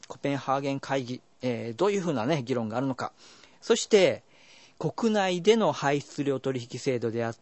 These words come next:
たり、再生可能エネルギーの普及制度、これはね、本当にもう、メイクザルールと絡まって、本当にどうなっていくのかっていうようなところね、最新の、えー、動向を、えー、ぜひぜひお伝えしたいなというふうに思っております。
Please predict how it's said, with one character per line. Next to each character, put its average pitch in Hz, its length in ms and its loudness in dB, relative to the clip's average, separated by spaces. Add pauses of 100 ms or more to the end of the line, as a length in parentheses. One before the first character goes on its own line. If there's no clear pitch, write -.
た 131 120 -2
り、 156 320 2 (160)
再 143 220 -2
生 151 180 -2
可 147 140 -4
能 143 100 -2
エ 143 60 -2
ネ 143 100 -2
ル 131 120 -4
ギ 113 140 -6
ー - 20 -4
の 110 100 -6
普 - 120 -14
及 185 140 0
制 196 200 4
度、 - 140 -4 (100)
こ - 100 -10
れ 127 80 -2
は 143 60 0
ね、 165 260 4
本 131 120 -10
当 151 100 0
に 156 100 0
も 151 240 2 (300)
う、 123 40 -4
メ 143 140 2
イ 135 60 0
ク 139 140 -10
ザ 139 180 0
ル 147 120 2
ー 131 60 -2
ル 117 100 -4
と - 280 -6 (320)
絡 156 180 0
ま 196 120 6
っ - 40 -4
て、 - 180 -4 (360)
本 180 160 -4
当 180 100 2
に 156 160 0
ど 170 140 4
う 180 40 0
な 156 100 -2
っ - 40 -14
て - 100 -8
い 131 60 -8
く 135 80 -8
の 120 80 -10
か - 180 -6
っ - 40 -20
て 127 100 -10
い - 40 -6
う - 0 -
よ 123 40 -6
う 120 40 -8
な 110 40 -12
と 120 100 -14
こ 120 100 -10
ろ 120 100 -6
ね、 160 120 0
最 151 220 0
新 170 260 -4
の、 165 220 2 (340)
え 143 120 0
ー、 139 80 -2
動 131 180 0
向 120 200 -4
を、 147 280 4 (220)
え 101 720 -8
ー、 - 20 -14
ぜ 151 120 -4
ひ 143 100 -4
ぜ 139 80 -2
ひ - 200 -10 (360)
お 143 80 -4
伝 123 240 -2
え 101 80 -2
し - 100 -4
た 110 100 -6
い 104 60 -6
な 101 220 -8
と - 80 -12
い - 20 -10
う 101 40 -12
ふ - 60 -8
う 160 40 -2
に 165 100 0
思 120 160 -2
っ - 20 -6
て - 380 -10
お 127 60 -10
り 139 80 -2
ま 156 80 0
す。 - 120 -14